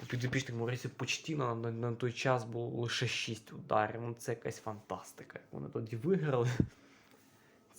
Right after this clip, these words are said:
Але фінал Ліги Чемпіонів, до речі, був,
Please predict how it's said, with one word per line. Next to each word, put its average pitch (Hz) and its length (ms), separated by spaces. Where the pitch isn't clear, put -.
Але 214 280
фінал 185 320
Ліги 143 180
Чемпіонів, 135 540
до 120 120
речі, 123 220
був, 117 240